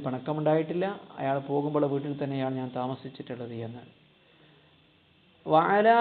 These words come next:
അല്ല മാല ലഹു ഹാദിറുൻ, പിന്നെന്താ സത്യം ചെയ്യേണ്ടത്? അയാൾക്ക് ഇപ്പോൾ നാട്ടിൽ സ്വത്തില്ല എന്നും, വലാ തറക നഫഖത്തൻ, ഇവിടെ ചെലവിനൊന്നും വെച്ചു പോയിട്ടില്ല എന്നും സത്യം ചെയ്യുക. വാസ്ബത്തത്തിൽ ഇൻസാറ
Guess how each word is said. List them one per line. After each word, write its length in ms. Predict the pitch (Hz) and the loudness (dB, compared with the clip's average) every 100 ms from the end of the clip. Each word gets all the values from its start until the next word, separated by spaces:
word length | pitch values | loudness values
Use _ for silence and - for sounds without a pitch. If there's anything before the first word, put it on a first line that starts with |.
| 240 - | 4 2
അല്ല 160 | 190 185 185 165 | 4 6 8 6
മാല 200 | 170 190 175 | 2 4 4
ലഹു 200 | 156 160 147 | 2 0 -2
ഹാദിറുൻ, 360 | 139 135 135 135 | -2 -2 -6 -4
പിന്നെന്താ 400 | 190 208 214 196 185 | -2 0 2 2 2
സത്യം 220 | 180 185 | 0 -2
ചെയ്യേണ്ടത്? 340 | 170 165 156 156 156 156 | 0 2 2 -2 -4 -6
അയാൾക്ക് 320 | 156 180 165 165 | -2 0 0 -4
ഇപ്പോൾ 200 | 160 156 147 | 0 -2 0
നാട്ടിൽ 320 | 143 143 147 143 139 | -2 -2 -2 -4 -6
സ്വത്തില്ല 580 | 135 - 151 139 127 127 120 | -8 -6 -4 -2 0 0 -2
എന്നും, 200 | 113 117 110 - _ _ _ _ _ _ _ - | -4 -6 -8 -16 _ _ _ _ _ _ _ -4
വലാ 200 | 143 190 208 | 0 2 2
തറക 240 | 185 180 180 170 | 2 2 2 0
നഫഖത്തൻ, 460 | 170 180 175 170 165 | 0 0 0 -2 -4
ഇവിടെ 160 | 156 156 156 | -2 -4 -2
ചെലവിനൊന്നും 600 | 151 175 185 165 160 156 156 120 - - - - | 0 2 0 0 0 -2 -4 -8 -12 -18 -20 -10
വെച്ചു 220 | 139 - 175 | -8 -4 -2
പോയിട്ടില്ല 480 | 156 156 151 151 143 143 143 | 2 4 2 2 4 4 2
എന്നും 160 | 131 127 | 0 -4
സത്യം 240 | 127 123 120 113 | -6 -10 -10 -10
ചെയ്യുക. 260 | 101 110 - _ _ _ _ _ _ _ _ _ _ _ _ - - - - 139 | -12 -14 -18 _ _ _ _ _ _ _ _ _ _ _ _ -20 -20 -20 -10 2
വാസ്ബത്തത്തിൽ 720 | 147 165 208 233 240 202 190 165 | 4 4 2 2 2 2 2 2
ഇൻസാറ 320 | 165 160 170 | 0 0 4